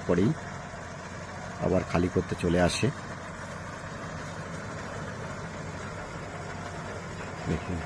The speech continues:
কীভাবে ধানগুলো ভিতরে তুলে নিয়ে তারপরে সেগুলোকে কেটে দিচ্ছে।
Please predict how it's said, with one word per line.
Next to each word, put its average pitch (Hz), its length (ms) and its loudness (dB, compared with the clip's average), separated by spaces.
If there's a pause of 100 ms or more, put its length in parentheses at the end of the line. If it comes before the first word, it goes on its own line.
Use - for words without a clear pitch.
কীভাবে 107 480 2 (680)
ধানগুলো 92 460 4 (1400)
ভিতরে 95 380 6 (1900)
তুলে 110 300 12
নিয়ে 101 240 10
তারপরে 92 340 6 (100)
সেগুলোকে 85 380 4 (100)
কেটে 85 240 4
দিচ্ছে। 78 280 0